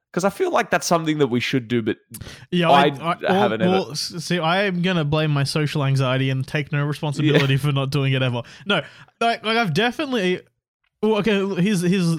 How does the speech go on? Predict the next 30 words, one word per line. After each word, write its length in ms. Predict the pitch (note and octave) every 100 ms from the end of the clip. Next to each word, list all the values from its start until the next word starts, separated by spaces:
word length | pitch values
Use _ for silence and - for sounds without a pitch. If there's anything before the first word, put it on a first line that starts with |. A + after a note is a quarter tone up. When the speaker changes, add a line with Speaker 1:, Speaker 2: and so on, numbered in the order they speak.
| -
Speaker 2:
I'll, 320 | D#3 D3+ -
I'll 200 | D3+ D3
throw 240 | C#3 E3+ D#3+
this 220 | C#3+ C3+
back 260 | D3+ C#3
at 200 | E3+ F3 C#3
you. 160 | B2
I'm 80 | C3+
gonna 120 | B2+
tie 200 | A#2+ D3+
it 60 | C#3+
up 120 | C3+
in 100 | D3
a 60 | C3+
little, 200 | C#3+ C3+
Speaker 1:
Mm-hmm. 180 | F2+ A#2+
Speaker 2:
in 120 | C#3
a 80 | C3+
little, 280 | C#3 C3+ C3
with 100 | D3
a 60 | C#3
little 160 | C#3+
bow 320 | B2+ C#3+ C#3+
and 100 | C3
throw 240 | - D3 C#3+
it 40 |
right 200 | C3+ C3
back 180 | C3 C3
at 240 | D3 D3
you. 160 | C#3 A2